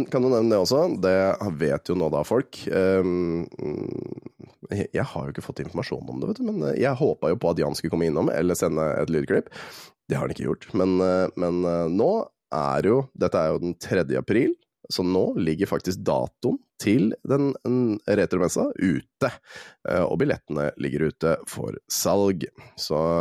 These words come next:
eh, for alle de som har lyst til å dra på retromessa i år, og jeg, eh, vil vel egentlig anbefale alle å komme i år, så, eh, så ligger de billettene ute på salg nå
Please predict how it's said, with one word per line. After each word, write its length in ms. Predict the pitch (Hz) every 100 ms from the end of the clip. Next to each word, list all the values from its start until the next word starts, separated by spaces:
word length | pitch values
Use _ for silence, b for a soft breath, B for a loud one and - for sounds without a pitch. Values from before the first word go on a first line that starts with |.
| 82 78
eh, 40 | 80 B B B
for 100 | -
alle 140 | 131 113
de 120 | 120
som 160 | 135 127
har 260 | 104 104
lyst 400 | 107 95 - -
til 140 | 95 82
å 60 | 80
dra 120 | 80
på 140 | 87
retromessa 400 | 85 71 73 76
i 40 | 69
år, 180 | 78 233
og 80 | 73
jeg, 280 | 73 67 B B B B
eh, 160 | - - _ _ _ _ _
vil 160 | 87 69
vel 120 | 62
egentlig 240 | 110 101 71
anbefale 320 | 69 - 71
alle 320 | 65 71 67
å 60 | 65
komme 180 | 69 104
i 60 |
år, 100 | 381 392 b b b _ _ -
så, 380 | 113 120 135 - - -
eh, 300 | 101 104 101 -
så 180 | - 190
ligger 300 | 135 120 139
de 260 | 123 127
billettene 560 | - 131 87 85 90 87 -
ute 180 | 80 -
på 80 | -
salg 280 | - 65 65
nå 160 | 50